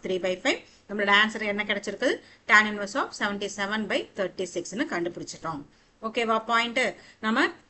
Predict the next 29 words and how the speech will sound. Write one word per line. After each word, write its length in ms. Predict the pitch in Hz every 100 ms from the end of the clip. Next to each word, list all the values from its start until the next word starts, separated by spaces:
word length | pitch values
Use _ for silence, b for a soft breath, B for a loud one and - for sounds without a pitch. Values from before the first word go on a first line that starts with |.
| _
property 440 | 220 214 220 226 233 214
use 180 | 240 247 -
பண்ணாமலேயே 640 | 214 220 240 233 220 208 349
நம்ம 140 | 247 208
இந்த 120 | 190 190
பாயிண்ட்டை 280 | 196 190 302 339
கண்டுபிடிச்சு 400 | 190 185 175 180
முடிச்சிட்டோம். 440 | 180 156 - 180 143 - b _ 220
ஈஸியா 240 | 208 233 220
இருக்கா 180 | 202 208
உங்களுக்கு? 340 | 208 214 214 294 254 B B -
கண்டிப்பா 260 | 208 226 240
உங்களுக்கு 260 | 220 214
இந்த 80 | 202 208
சம் 180 | 214 226
எல்லாம் 200 | 214 233 -
புரியும்னு 420 | 233 240 240 226
நினைக்கிறேன். 380 | 202 196 208 339 - b b -
இந்த 100 | 226 220
next 240 | 247 - 285
சம் 160 | 269 254
இதுலயே 240 | 226 220 233
வந்து 200 | 208 220 - 202
அடுத்த 180 | 196 196
வீடியோல 260 | 196 196 196 185
பார்க்கலாம். 360 | 185 202 294 339 b b -
கண்டிப்பா 260 | 233 269 302
உங்க 120 | 240 208
ஃப்ரெண்ட்ஸுங்களுக்கும் 680 | 214 214 220 220 208 330